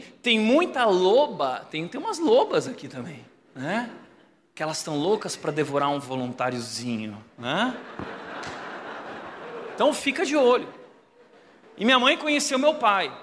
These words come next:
ok? E aí eles estavam na mesma igreja, igreja luterana, tal. Só que ela começou a se relacionar com meu pai e descobriu que ele não era um homem que amava a Deus.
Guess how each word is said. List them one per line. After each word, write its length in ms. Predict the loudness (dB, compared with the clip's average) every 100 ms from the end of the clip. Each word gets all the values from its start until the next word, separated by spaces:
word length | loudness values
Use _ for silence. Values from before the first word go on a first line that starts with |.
| -20 _
ok? 500 | -4 -2 -2 -6 -18 _ _ _ _ _ -2
E 160 | 4
aí 200 | 4 4
eles 140 | -2 -4
estavam 300 | 2 2 2
na 100 | 0
mesma 240 | -2 -2
igreja, 480 | 0 4 6 6 2
igreja 300 | -2 -2 0
luterana, 640 | 0 4 4 6 4 2 2
tal. 260 | 4 4
Só 240 | 2 0 0
que 80 |
ela 140 | 0 -2
começou 320 | -4 -8 -6
a 40 | -6
se 100 | -2
relacionar 460 | -2 -2 -2 -4
com 80 | -2
meu 120 | -4
pai 220 | 2 2
e 40 | 2
descobriu 340 | -6 -12 -10
que 80 | -6
ele 100 | -6
não 100 | -4
era 120 | -2
um 20 |
homem 220 | 0 0 0
que 80 |
amava 240 | 0 0 0
a 40 |
Deus. 300 | 0 0 -2